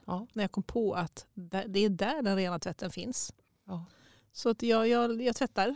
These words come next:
Speaker 2: och det tycker jag är helt okej. Men så lägger jag det i den påsen. Så, man, så, så alla har ju numera sin garderob i källaren.
Speaker 1: Ja, men
Speaker 2: <laughs> Det är ingen som orkar bära upp den tvättpåsen.
Speaker 1: Nej.
Speaker 2: Tänker jag, det gör inget för mig. Ni får ha garderoben var ni vill.
Speaker 1: Ja, ja, ja.
Speaker 2: Ni
Speaker 1: Bär
Speaker 2: kan
Speaker 1: du
Speaker 2: ha
Speaker 1: upp din egen garderob?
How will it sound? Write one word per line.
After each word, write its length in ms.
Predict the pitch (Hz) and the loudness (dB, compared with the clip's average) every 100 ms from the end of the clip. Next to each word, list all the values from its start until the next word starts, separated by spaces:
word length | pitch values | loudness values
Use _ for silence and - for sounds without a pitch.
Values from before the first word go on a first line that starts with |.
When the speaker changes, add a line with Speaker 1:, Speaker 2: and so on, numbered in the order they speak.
| 277 | -2
Speaker 2:
och 80 | 262 | -2
det 140 | 262 | -2
tycker 100 | 240 | 0
jag 60 | 214 | 0
är 40 | |
helt 160 | 196 190 | 0 0
okej. 260 | 190 185 | 0 2
Men 280 | 220 202 190 | 4 4 4
så 100 | 220 | 2
lägger 240 | 202 180 185 | 0 0 0
jag 60 | |
det 60 | 185 | 0
i 60 | |
den 160 | 185 175 | 0 0
påsen. 400 | 180 170 - 180 | 0 -2 -4 -4
Så, 120 | - | -4
man, 300 | 185 196 240 | -4 -4 -8
så, 220 | - 226 | -4 -4
så 140 | 220 - | -2 0
alla 300 | 269 220 226 | 6 6 8
har 120 | 294 | 6
ju 60 | 220 | 4
numera 280 | 196 196 180 | 2 2 0
sin 140 | 185 | 0
garderob 300 | 185 180 180 | 0 0 0
i 40 | - | 2
källaren. 260 | 190 208 - - - | 4 4 2 -10 -8
Speaker 1:
Ja, 60 | 320 339 330 | -8 -6 -8
men 100 | 320 | 2
Speaker 2:
<laughs> 0 | |
Det 60 | 302 330 | 6 8
är 100 | 392 | 8
ingen 140 | 392 | 8
som 140 | 370 302 | 8 8
orkar 180 | 262 269 | 8 10
bära 200 | 262 214 | 10 10
upp 140 | - | 8
den 140 | 311 | 4
tvättpåsen. 280 | 254 233 175 180 | 6 8 6 4
Speaker 1:
Nej. 100 | - | 2
Speaker 2:
Tänker 220 | 392 269 | 4 4
jag, 60 | - - | 2 4
det 80 | |
gör 260 | 202 285 269 | 8 10 10
inget 200 | 330 320 | 8 4
för 100 | 247 | 4
mig. 220 | 185 208 - _ 220 | 4 4 -2 _ 2
Ni 120 | 339 | 2
får 100 | 208 | 6
ha 100 | 202 | 6
garderoben 400 | 220 277 339 285 | 6 6 6 6
var 100 | 277 | 6
ni 60 | 330 | 6
vill. 180 | 220 - | 6 4
Speaker 1:
Ja, 220 | 208 220 | 0 0
ja, 180 | 233 214 | 0 0
ja. 160 | 214 185 | -2 2
Speaker 2:
Ni 100 | 202 | 6
Speaker 1:
Bär 80 | 220 | 8
Speaker 2:
kan 80 | |
Speaker 1:
du 60 | 214 | 8
Speaker 2:
ha 60 | 208 | 6
Speaker 1:
upp 100 | - | 4
din 160 | 202 | 4
egen 360 | 208 180 165 240 | 4 4 2 0
garderob? 320 | 302 202 - | 0 -2 -6